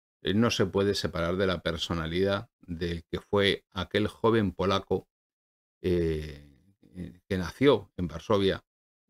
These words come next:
allá, hace ya mucho tiempo, en, eh, pues en los primeros años de,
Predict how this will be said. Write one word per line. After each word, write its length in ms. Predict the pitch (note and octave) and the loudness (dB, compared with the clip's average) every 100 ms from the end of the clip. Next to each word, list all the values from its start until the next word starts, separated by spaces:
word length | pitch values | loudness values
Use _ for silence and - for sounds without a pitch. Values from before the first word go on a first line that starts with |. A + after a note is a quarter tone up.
| - | -12
allá, 680 | E2 F2 F2+ F2+ E2 D2 _ _ - | -6 -2 -2 -2 -6 -10 _ _ -14
hace 260 | - - F#2 | -10 -4 -2
ya 140 | F2+ | 0
mucho 300 | F#2+ C3 G#2 | 0 0 -2
tiempo, 260 | F2 E2+ - _ _ _ | -2 -4 -8 _ _ _
en, 180 | F#2 F2 | -6 -4
eh, 380 | E2+ D#2+ D2+ - _ _ _ _ _ _ _ _ _ _ | -4 -6 -10 -18 _ _ _ _ _ _ _ _ _ _
pues 220 | A2+ - | -4 0
en 340 | A2+ G#2+ G#2+ F2 | 0 0 0 -2
los 200 | G2+ - | -4 -2
primeros 480 | B2+ C3+ G#2+ F2 | 0 2 2 0
años 340 | F2+ E2 D#2 - | -4 -4 -10 -16
de, 240 | D#2+ D#2 | -14 -14